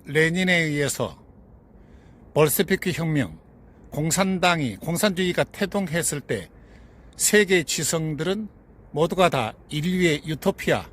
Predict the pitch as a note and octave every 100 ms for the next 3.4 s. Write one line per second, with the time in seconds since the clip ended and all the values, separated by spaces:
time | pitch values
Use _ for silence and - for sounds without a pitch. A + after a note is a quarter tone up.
0 | - - - F3 G3 - F#3+ D3 D3 F#3+
1 | F3+ F#3+ F#3 - - E3 - D#3 D3 B2+
2 | - - - - - - - - - D3
3 | D3+ - C3+ G#2+